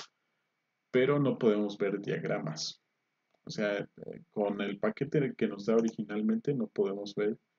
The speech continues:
los diagramas de base de datos. Esta es la interfaz de H D S Q L. En lo personal me parece muy agradable, muy amigable, pero sí le falta una que otra característica.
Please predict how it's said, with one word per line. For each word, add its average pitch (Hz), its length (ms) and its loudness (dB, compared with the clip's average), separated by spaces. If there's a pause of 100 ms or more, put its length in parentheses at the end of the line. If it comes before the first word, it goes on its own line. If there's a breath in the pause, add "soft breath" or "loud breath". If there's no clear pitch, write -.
(220)
los 117 240 4
diagramas 104 680 -4
de - 240 -4
base - 340 -6
de - 80 -6
datos. - 500 -8 (720)
Esta 98 280 -2
es 104 60 0
la 104 80 0
interfaz 104 480 0
de 104 180 -2
H - 160 -6
D 107 180 0
S 117 260 -2
Q - 120 -2
L. 156 120 -2 (720)
En 101 240 -4
lo 92 160 -2
personal 101 460 -4
me 101 120 -8
parece 101 540 -6
muy - 480 -4 (180)
agradable, 117 680 2
muy 104 260 0
amigable, 113 680 -2 (640)
pero 95 560 2
sí - 180 0
le 104 140 2
falta 104 480 -6
una 101 240 -4
que - 140 -10
otra - 240 -6
característica. - 840 -10